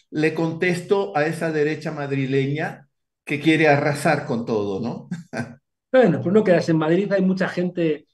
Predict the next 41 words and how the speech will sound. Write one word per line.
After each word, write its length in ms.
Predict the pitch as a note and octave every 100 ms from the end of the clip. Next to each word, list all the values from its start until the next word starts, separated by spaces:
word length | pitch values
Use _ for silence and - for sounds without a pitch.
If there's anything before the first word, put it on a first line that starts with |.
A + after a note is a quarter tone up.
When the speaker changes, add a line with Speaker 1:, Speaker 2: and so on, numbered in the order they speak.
| _
Speaker 2:
a 80 | D3+
mí 80 | F3+
me 100 | G3+
gusta 240 | G3+ G3
el 60 | E3+
Rayo 260 | F3+ F3+
Vallecano, 440 | E3 D3 C#3 C#3+ A#2
¿no? 140 | B2+
Pero 140 | B2+ C#3+
hay 60 |
mucha 220 | E3+ E3 D#3+
gente 600 | F3 E3 D#3+ C#3+ C#3+ _
progresista 720 | - C#3 C#3 C#3 E3 - D#3+ D#3+ -
en 160 | - C3+
el 120 | C3
Speaker 1:
Sí. 100 | B2+
Speaker 2:
Atlético 280 | F3 C3+ D3+
de 80 | D3
Madrid, 400 | C3+ C#3 D#3+ F#3
en 120 | D3+ D3
el 120 | C#3
Real 280 | C3+ D#3 F3
Madrid. 440 | D3+ D3 D#3+ F3+ _ -
No 100 | G#3+
les 160 | C4 G#3+
regalemos 880 | G#3+ D#3+ E3 D3+ C3 B2 - _ _
símbolos 480 | - - G#3+ A3 F#3+
que 100 | -
son 180 | E3+ F#3+
como 260 | F3+ E3
más 200 | E3 E3
grandes, 400 | F3+ F3+ F#3+ F#3
no 80 | F#3+
se 120 | G#3
los 160 | A3 F#3
regalemos, 640 | D#3+ C3+ A#2 G2 - - -
¿no? 160 | E3
Speaker 1:
De 80 | G#3+
acuerdo. 360 | C#3 D3 C3 G2+
Speaker 2:
Entonces, 300 | D3+ D#3 F3+
no, 480 | E3+ F3 E3+ D3+ -